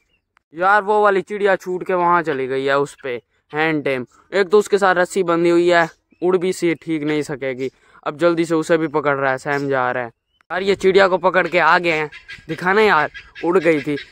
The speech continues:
इसके ना रस्सी खोल के इसे भी master cage में आज़ाद करते हैं। देखो कितनी प्यारी है, आवाज़ इसकी बहुत प्यारी है यार। अभी फ़िलहाल तो पीछे वो कर रही है, हमारी गियोना इसे नीचे ले आते हैं, फिर दिखाता हूँ मैं आपको। देखो सारे parrots नीचे आए हुए हैं और बहुत प्यारे लग गए हैं।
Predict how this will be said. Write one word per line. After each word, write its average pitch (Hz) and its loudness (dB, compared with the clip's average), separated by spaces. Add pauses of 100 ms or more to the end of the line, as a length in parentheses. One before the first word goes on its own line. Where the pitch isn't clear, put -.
(140)
इसके 175 2
ना 202 4
रस्सी 190 0
खोल 175 4
के 175 -2
इसे 185 -2
भी 185 2
master 175 0
cage 165 0
में 160 -2
आज़ाद 147 -2
करते 123 -6
हैं। 466 -6 (600)
देखो 147 -4
कितनी 175 0
प्यारी 147 2
है, 151 0
आवाज़ 196 4
इसकी 214 -6
बहुत 202 2
प्यारी 185 2
है 156 0
यार। 160 2 (800)
अभी 233 -4
फ़िलहाल 220 0
तो 226 -10
पीछे 208 -2
वो 185 4
कर 185 2
रही 139 -4
है, 135 -4 (380)
हमारी 156 0
गियोना 160 0
इसे 165 -2
नीचे 160 0
ले 156 0
आते 151 0
हैं, 151 -6
फिर 143 -8
दिखाता 127 -14
हूँ 123 -10
मैं 113 -8
आपको। 110 -10 (260)
देखो 196 -4
सारे 190 2
parrots 202 2
नीचे 170 0
आए 165 6
हुए 165 2
हैं 185 0
और 196 0
बहुत 175 -2
प्यारे 160 2
लग 147 0
गए 151 -2
हैं। 175 -2